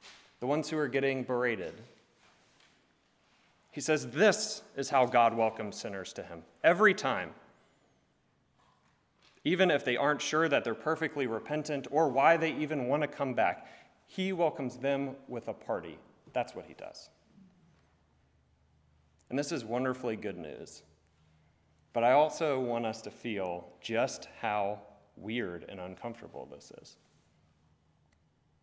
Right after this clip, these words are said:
The father says, "Slaughter the fattened calf,"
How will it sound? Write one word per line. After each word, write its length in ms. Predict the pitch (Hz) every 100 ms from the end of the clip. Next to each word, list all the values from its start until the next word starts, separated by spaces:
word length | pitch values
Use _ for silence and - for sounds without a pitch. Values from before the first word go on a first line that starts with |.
| _ _ _ _ _ _ _ _ _ _
The 100 | 117
father 540 | - 139 139 131 120
says, 460 | - 127 107 104 -
"Slaughter 540 | - - 151 156 170 151
the 100 | 127
fattened 440 | 143 135 135 127
calf," 380 | - 95 85